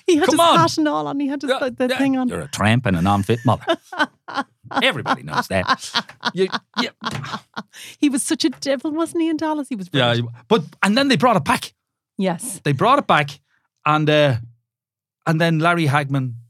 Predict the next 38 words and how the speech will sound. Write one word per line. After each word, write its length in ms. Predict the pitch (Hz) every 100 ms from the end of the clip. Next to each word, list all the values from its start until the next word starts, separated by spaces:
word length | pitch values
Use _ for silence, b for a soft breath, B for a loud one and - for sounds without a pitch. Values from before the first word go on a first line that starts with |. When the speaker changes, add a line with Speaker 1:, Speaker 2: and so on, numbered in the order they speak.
| _ _
Speaker 1:
He 80 | 190
Speaker 2:
passed 220 | 214 208 165
Speaker 1:
passed 80 |
Speaker 2:
away. 100 | 190
Speaker 1:
away. 300 | 190 185 175 - _
I 140 | 180
Speaker 2:
And, 80 | 175
Speaker 1:
know. 260 | 175 170 165 156
Speaker 2:
and 100 | 156
they 80 |
just 220 | 156 170 -
pulled 180 | 165
the 60 | 143
plug 200 | 156 202
and 60 | 208
Speaker 1:
And 80 | 294
Speaker 2:
it 20 |
Speaker 1:
it 60 | 247
was 80 |
Speaker 2:
just 80 | -
gone. 80 | 233
Speaker 1:
brilliant. 400 | 285 311 226 -
They 80 | 214
brought 220 | 202 233
it 80 | 202
back 220 | 220 220
and 80 | 196
the 40 | 170
two 140 | 226
of 80 | 202
us 80 | 175
were 80 | 165
glued 320 | 202 208 233
to 120 | 202
it. 80 | 170
Do 80 | -
you 20 |
remember? 300 | 226 247 262